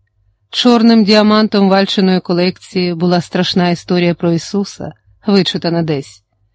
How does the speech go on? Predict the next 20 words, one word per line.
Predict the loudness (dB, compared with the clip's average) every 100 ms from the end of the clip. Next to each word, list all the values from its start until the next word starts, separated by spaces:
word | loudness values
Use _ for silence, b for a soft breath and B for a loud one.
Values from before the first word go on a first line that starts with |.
| _ _ -2
Ісус | 0 2 2 2 4
міг | 4 4 0
нейтринним | 2 4 2 2 2 4 4 4 2
порухом | 2 2 0 0 -2
стотисячної | 0 -2 0 0 0 -2 0 -2
частки | -2 0 -2 -2 -4
останньої | -4 -2 0 2 0 0
волосинки | 0 0 0 0 0 0
на | -2 0
лівій | 0 0 0
литці | 0 -2 -8 -14 -14 _ _ b b b -2
зробити | 2 2 4 2 2 0
із | 0
цього | 0 2 2 2
Пілата | 2 2 2 0 -4 -6 _ _ -2
жабу | 2 4 2 0
кислооку. | -6 -6 -2 0 -2 -6 -14 -16 _ _ _ _ _ -2
А | 4
не | 4 4
зробив. | 2 0 0 -2 -4